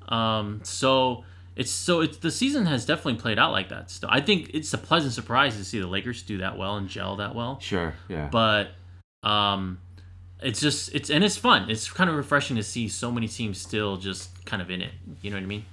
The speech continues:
Speaker 2: Yeah, I, I think the one surprise that, uh, comes up immediately is that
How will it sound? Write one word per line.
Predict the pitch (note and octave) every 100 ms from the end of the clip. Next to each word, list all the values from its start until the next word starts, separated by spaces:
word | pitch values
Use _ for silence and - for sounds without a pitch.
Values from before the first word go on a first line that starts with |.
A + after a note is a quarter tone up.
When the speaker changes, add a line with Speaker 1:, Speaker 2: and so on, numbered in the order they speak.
| - - - - -
Speaker 2:
Yeah, | A2+ F#2 -
I, | B2 G#2+ C3
I |
think | D#3+ E3+ -
the |
one | A2 G2 G#2+ A2
surprise | A2+ G#2+ - F#2 F#2 F#2 F2+ - - -
that, | F2+ F2 E2 - - - F2+ -
uh, | G2+ F#2 F2 F2 F#2 -
comes | - G2
up | G2+ F#2 - - _ A2+
immediately | F#2 F2+ G#2 F#2 A2+ G2+
is | F#2 F2
that | F2+ E2+ E2+ E2+